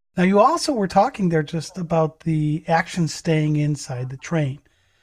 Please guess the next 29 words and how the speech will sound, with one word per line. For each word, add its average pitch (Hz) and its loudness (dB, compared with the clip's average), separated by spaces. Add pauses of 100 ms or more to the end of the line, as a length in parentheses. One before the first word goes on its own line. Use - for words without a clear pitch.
(120)
So 147 -2
we 147 -2
saw 147 0
that 151 -2
in 156 -4
The 151 0
Lady 147 0
Vanishes, 139 -6
The - -14
Thirty-nine 143 -4
Steps, - -12
and 147 -4
North 135 -6
by 131 -10
Northwest. 131 -10 (880)
James 208 0
Bond 220 -2 (120)
in 180 2
From 180 0
Russia 175 0
with 160 -2
Love, 170 2 (140)
all 156 4
the 151 0
action 135 -8
stays 135 -6
in 135 -4
the 131 -6
train 131 -6